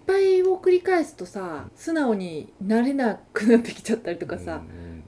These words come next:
Speaker 1: っていうのもあるけど、その失敗も素直にね、受け止めてね。
Speaker 2: うん。
Speaker 1: で、自分の気持ちに素直に行動するっていう。
Speaker 2: そうそうそうそうそうそう。素直さだと思うよ。でもね、逆に立場をさ、逆にして考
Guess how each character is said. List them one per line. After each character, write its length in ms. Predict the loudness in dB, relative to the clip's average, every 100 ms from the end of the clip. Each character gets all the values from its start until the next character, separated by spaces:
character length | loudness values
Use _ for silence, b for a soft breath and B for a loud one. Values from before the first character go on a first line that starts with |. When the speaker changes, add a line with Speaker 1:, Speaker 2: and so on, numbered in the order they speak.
| -8
Speaker 1:
っ 20 |
て 120 | 0
い 80 | 2
う 20 |
の 80 | 2
も 160 | 0 -4
あ 80 | -4
る 80 | -4
け 160 | -6
ど、 280 | -8 -8 -10
そ 140 | -6 -4
の 100 | -4
失 420 | -6 -16 -14 -8
敗 160 | -2 -2
も 140 | -2
素 180 | -8 -4
直 220 | -2 -2
に 160 | -6 -10
ね、 220 | -12 -12 -8
受 200 | -6 -4
け 40 |
止 80 | -6
め 120 | -10
て 160 | -12 -10
ね。 260 | -8 -10
Speaker 2:
う 20 |
ん。 40 | -8
Speaker 1:
で、 100 | -6
自 160 | -4
分 160 | 0 0
の 100 | 0
気 120 | -4
持 100 | -6
ち 140 | -6 -6
に 120 | -6
素 160 | -4 -4
直 200 | -4 -10
に 260 | -14 -16 -14
行 180 | -10 -8
動 140 | -8
す 180 | -10 -14
る 40 | -14
っ 20 | -14 -16 -12
て 60 |
い 20 | -10
う。 20 |
Speaker 2:
そ 40 |
う 40 | -10
そ 160 | -10
う 40 | -16
そ 180 | -16 -18
う 40 |
そ 140 | -14
う 80 | -16 -16
そ 80 |
う 40 | -20 -20
そ 60 | -20
う。 60 | -20 -20 -20
素 280 | -20 -14 -10
直 320 | -8 -6 -8
さ 260 | -8 -10 -10 -16 -20 -20 -18
だ 80 | -16
と 100 | -14
思 180 | -12 -10
う 40 |
よ。 60 | -12 -10
で 60 | -6
も 180 | -6 -8
ね、 240 | -12 -12 -12 -12
逆 160 | -8 -6
に 60 |
立 280 | -4 -4 -2
場 120 | -2
を 100 | -2
さ、 160 | -6 -10
逆 240 | -10 -8
に 140 | -8 -8
し 60 |
て 100 | -12
考 100 | -12